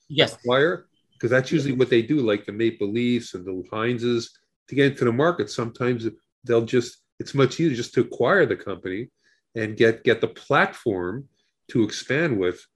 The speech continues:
Speaker 2: So that could be, that could be an option too, right? That could be
Speaker 1: Yes,
Speaker 2: something,
Speaker 1: that,
Speaker 2: right?
Speaker 1: that is recently happening in the market. There
Speaker 2: That's good, yeah.
Speaker 1: were big, uh, stores, uh, which bought the smaller companies,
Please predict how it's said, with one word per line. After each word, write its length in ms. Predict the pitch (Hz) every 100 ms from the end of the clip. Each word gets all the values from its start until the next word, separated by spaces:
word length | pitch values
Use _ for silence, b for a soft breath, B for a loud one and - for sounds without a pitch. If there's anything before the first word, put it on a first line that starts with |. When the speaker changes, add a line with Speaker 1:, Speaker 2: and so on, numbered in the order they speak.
| _
Speaker 2:
So 160 | - 113
that 220 | 160 180
could 100 | 127
be, 220 | 110 101
that 180 | 104 120
could 100 | 131
be 100 | 113
an 100 | 104
option 360 | 104 - 101
too, 220 | - 175 113
right? 280 | 82 - -
That 180 | 120 123
could 100 | 110
be 100 | 104
Speaker 1:
Yes, 160 | 185 -
Speaker 2:
something, 460 | - 190 214 - -
Speaker 1:
that, 80 | 151
Speaker 2:
right? 100 | 170 _ _
Speaker 1:
that 160 | 202 240
is 160 | 214
recently 460 | 202 196 196 190 190
happening 680 | 151 160 156 156 123 104 98
in 100 | 123
the 120 | 127
market. 560 | 123 123 120 117 110 101 -
There 100 | 127
Speaker 2:
That's 220 | 123 113
good, 260 | 117 120 120
yeah. 80 |
Speaker 1:
were 180 | 123 120 117 -
big, 120 | 151 143 -
uh, 260 | 139 127 135
stores, 720 | - 143 139 147 151 - 156
uh, 600 | 135 135 127 123 123 120
which 280 | 127 127 -
bought 320 | 127 131 127
the 100 | 135
smaller 460 | 123 135 123 123 120
companies, 580 | 120 110 123 135 -